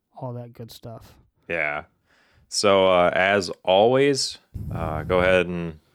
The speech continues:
Speaker 2: leave us a review on Apple Podcasts so that we can, uh, get to that twenty-five mark, 'cause when we do that, we're gonna do a live stream of whatever we're covering at that
Speaker 1: Mm-hmm.
Speaker 2: moment. So as we're covering it, you guys can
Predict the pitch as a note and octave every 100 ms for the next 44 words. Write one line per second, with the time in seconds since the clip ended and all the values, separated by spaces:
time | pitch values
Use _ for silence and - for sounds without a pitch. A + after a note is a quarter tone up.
0 | - G2 F#2+ - G2 E2+ E2 F#2 G2 G2+
1 | F2+ F2 E2+ E2 - - _ G2 G2+ -
2 | G2+ G2 - - - G2 G#2 - A2 A#2
3 | B2+ - - - - _ _ _ _ _
4 | - - E2+ E2 D#2+ F2 E2 E2+ D#2+ D#2
5 | D#2 D#2 E2 - - E2 - - F#2 F2
6 | - G2 F2+ E2 D#2 D#2 - E2 E2+ D#2
7 | D#2 D#2+ D#2+ D#2+ D#2+ D#2 D#2 D#2 D2+ D#2
8 | D#2+ E2 - - E2 D#2+ D2+ D#2 E2+ G#2+
9 | G2 F#2+ F#2 - F2 E2+ E2 E2 D#2 E2
10 | D2 D#2+ D#2 D#2 - E2 D#2 F#2+ G2+ F#2
11 | G2 - G2+ F#2+ G#2+ A2 A#2 - E2 E2
12 | D#2+ - D#2+ D2 D2